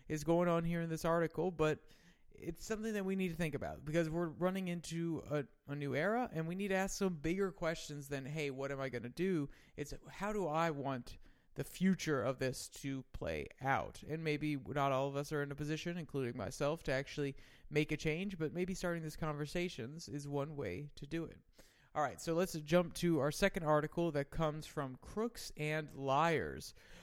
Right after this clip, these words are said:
Watch out, pollsters. Young voters prioritize stopping Trump. And, you know, I think that there's a little bit, there's some, there's something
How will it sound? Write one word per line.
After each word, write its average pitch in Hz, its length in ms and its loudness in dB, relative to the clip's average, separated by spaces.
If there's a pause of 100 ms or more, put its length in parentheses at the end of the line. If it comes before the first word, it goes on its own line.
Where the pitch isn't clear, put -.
(140)
Watch 170 520 4
out, 170 360 2
pollsters. 156 800 -2 (260)
Young 165 400 2
voters 147 400 2
prioritize 175 1000 0
stopping 147 800 -2 (180)
Trump. - 480 0 (480)
And, 214 200 2
you 220 80 4
know, 254 160 2 (360)
I 185 340 2 (260)
think 196 300 0
that 180 180 2 (340)
there's 185 680 2
a 175 80 2
little 269 280 4
bit, 196 500 0
there's 220 200 0
some, 240 240 -4
there's 220 200 0
something 220 420 -4